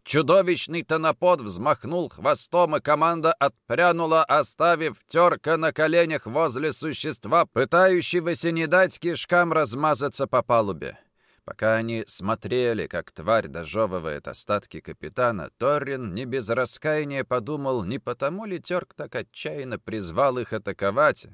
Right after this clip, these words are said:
что от капитана не осталось столько, чтобы хватило закатать в бочку. Ни костей, чтобы хранить, ни кожи, чтобы выделывать. Он смотрел, как тонопод схватил и Терка, покрутил его и поставил прямо перед собой.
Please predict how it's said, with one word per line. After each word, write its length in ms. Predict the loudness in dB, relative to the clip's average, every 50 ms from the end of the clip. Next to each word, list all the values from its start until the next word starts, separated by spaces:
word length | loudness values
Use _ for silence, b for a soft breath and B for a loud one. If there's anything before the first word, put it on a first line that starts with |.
| -20 -20 -18
что 260 | -18 -4 0 2 2
от 120 | 2 2
капитана 640 | 0 -6 -6 -4 -4 -6 0 2 2 2 2 0 -2
не 120 | -2 -2
осталось 580 | -2 -2 -2 -2 0 2 2 2 2 0 -2 -4
столько, 500 | -6 -2 0 0 0 0 -2 -6 -6 -8
чтобы 320 | -6 -8 -8 -6 -6 -8
хватило 540 | -6 -2 -2 -2 -2 -2 -6 -6 -4 -4 -4
закатать 560 | -4 -6 -4 -2 -4 -2 0 0 0 0 -2
в 100 | -6 -10
бочку. 540 | -6 -2 -2 -2 -2 -4 -8 -8 -8 -8 -8 _ _ _ _ _ _ _ _ _ _
Ни 240 | -6 -4 -2 -2
костей, 580 | 0 2 2 0 0 -2 -6 -4 -4 -2 -2 -2
чтобы 380 | -4 -2 -4 -2 -2 -2 -4 -4
хранить, 540 | 0 0 0 0 0 -4 -8 -10 -10 -10 -8
ни 140 | -8 -8 -8
кожи, 500 | -8 -4 -2 0 0 0 -2 -4 -8 -8
чтобы 380 | -8 -8 -8 -6 -4 -6 -6
выделывать. 720 | -6 -6 -6 -4 -4 -4 -4 -6 -10 -12 -18 -20 -20 -20 _ _ _ _ _ _ _ _ _ _ _ _ _ _
Он 160 | -4 -4 -2
смотрел, 540 | -2 -4 -2 -2 -2 -2 0 0 0 0 2
как 240 | 2 0 0 0 0
тонопод 500 | -2 -2 0 0 0 0 2 0 0 0
схватил 560 | -4 -10 -4 -4 -4 -4 -2 -4 -4 -4 -2
и 120 | -2 -4 -4
Терка, 600 | -6 -2 0 2 2 0 -2 -4 -4 -4 -4 -4 _
покрутил 640 | -6 -4 -4 -2 -4 -4 -4 -4 -4 -2 -2 -2 -2
его 320 | -4 -6 -6 -4 -4 -4
и 160 | -4 -4 -8
поставил 640 | -8 -8 -8 -8 -8 -6 -2 0 0 0 0 -4 -4
прямо 400 | -6 _ -2 0 0 0 0 -4
перед 300 | -6 -6 -8 -8 -8 -8
собой. 440 | -6 -6 -6 -4 -2 -2 -2 -2 -2